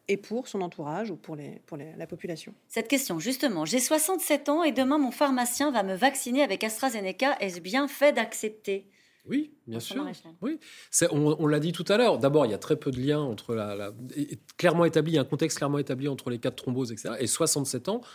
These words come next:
Speaker 3: c'est pas la zone à risque. On sait que c'est un vaccin qui est efficace, qui est re-, remarquablement efficace. Et c'est vraiment pas la cou-, la, la, pour l'instant la classe et la population qui a l'air préoccupante. Donc oui, bien sûr.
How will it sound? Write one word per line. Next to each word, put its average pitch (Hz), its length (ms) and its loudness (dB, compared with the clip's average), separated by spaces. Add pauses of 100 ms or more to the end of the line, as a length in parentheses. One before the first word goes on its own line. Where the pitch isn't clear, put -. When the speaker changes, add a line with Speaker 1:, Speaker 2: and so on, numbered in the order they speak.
(120)
Speaker 3:
c'est - 180 0
pas 170 160 2
la 127 140 2
zone 156 320 0
à 117 100 -2
risque. 185 300 -2
On 110 40 -4
sait 143 200 -4
que - 40 -10
c'est 131 120 -8
un 110 80 -4
vaccin 117 300 -6
qui - 100 -10
est - 100 -6
efficace, 139 600 -4 (360)
qui - 80 -4
est 107 60 4
re-, 139 260 2
remarquablement 143 540 2
efficace. 160 260 -4
Et - 60 -4
c'est 117 100 -4
vraiment 123 260 0
pas 170 140 0
la 139 100 0
cou-, - 200 -12
la, 120 180 -4
la, 123 160 -6
pour 127 160 -2
l'instant 147 220 2
la 120 100 2
classe 175 300 0
et - 20 0
la 107 80 -2
population 123 460 -6
qui 131 80 -2
a - 20 0
l'air 127 120 -2
préoccupante. 127 520 -4
Donc 107 140 -4
oui, 165 140 -2
bien 107 120 -8
sûr. 147 260 -10